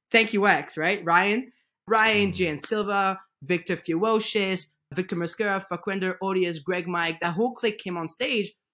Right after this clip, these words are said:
Speaker 1: And I was so blown away by these people 'cause I directly felt the community feel, like, it felt really wholesome. And it just felt, I don't know, something clicked. Kinda like how in twenty fourteen I moved to Instagram and I just felt that. I just felt this, like, thing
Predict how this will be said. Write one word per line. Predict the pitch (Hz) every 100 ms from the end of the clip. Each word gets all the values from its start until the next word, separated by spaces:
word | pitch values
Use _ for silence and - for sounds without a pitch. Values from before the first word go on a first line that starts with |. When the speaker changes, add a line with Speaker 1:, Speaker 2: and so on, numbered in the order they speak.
| _ _ 180
Speaker 1:
And | 190
I | 247
was | 285 208 -
so | - 233 220
blown | 160 196 233
away | 180 147 170
by | 175
these | 147 143
people | - 151 147 185
'cause | 170
I | 147
directly | 123 147 156 - 165
felt | 165 160
the | 156
community | - 143 143 165
feel, | 165 185
like, | 151
it | 143
felt | 147 156
really | 208 180
wholesome. | 131 143 139 180 196
And | 147
it |
just | 135 226 -
felt, | 202 - _ _ _
I | 226
don't | 240
know, |
something | 175 247 294 277
clicked. | - 196 135 - _ _ _
Kinda | 254 277
like | 247
how | 208 220
in | 202
twenty | - 202
fourteen | 185 190 165 190
I | 160
moved | 156 160
to | 160
Instagram | 143 151 - 170 175
and | 156
I | 127
just | 120 -
felt | 143 135
that. | - 160 - -
I | 151
just | 180 -
felt | 202 208
this, | 208 196
like, | 151 131 _ -
thing | 165 107